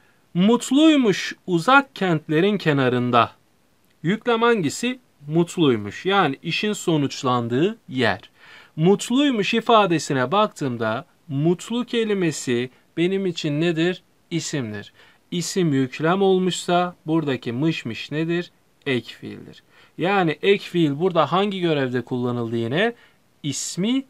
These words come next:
ya da isim soylu sözcüğü yüklem yapma görevinde kullanıldı. Buradaki imiş benim için nedir?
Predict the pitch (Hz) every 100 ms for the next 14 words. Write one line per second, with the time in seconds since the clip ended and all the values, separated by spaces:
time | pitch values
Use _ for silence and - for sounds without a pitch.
0 | - 139 147 127 226 - 185 156 131 185
1 | 170 185 233 - 196 190 151 139 120 120
2 | 120 107 104 - 180 202 202 202 202 220
3 | - _ _ - 196 175 127 160 160 143
4 | - 147 175 165 - 120 151 175 196 202